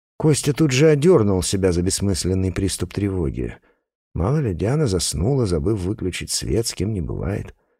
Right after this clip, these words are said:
Тем более, что Диана редко спала без снотворного, а сон после снотворного, как известно, болезненно крепкий и глубокий. Но эта струйка света из спальни пугала.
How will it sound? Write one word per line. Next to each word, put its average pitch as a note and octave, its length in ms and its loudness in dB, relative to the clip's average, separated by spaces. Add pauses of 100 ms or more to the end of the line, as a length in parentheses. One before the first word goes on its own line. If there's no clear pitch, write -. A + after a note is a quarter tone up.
(120)
Тем D2+ 140 -6
более, F2 180 2
что - 180 -4
Диана F2+ 320 2
редко - 300 0
спала F#2+ 320 0
без F2 180 -2
снотворного, F#2 720 0
а C#2 60 -2
сон F2+ 260 -2
после E2 240 -4
снотворного, F2 680 -2
как C#2+ 180 -8
известно, D2 400 -2
болезненно D2+ 520 -2
крепкий F2 440 -4
и C#2 40 -4
глубокий. B1 600 -8 (1300)
Но F#2 180 -6
эта G#2 280 -8
струйка G#2+ 560 -6
света G#2+ 540 -4
из F#2 180 -4
спальни G#2 880 -2 (760)
пугала. A#2+ 840 -6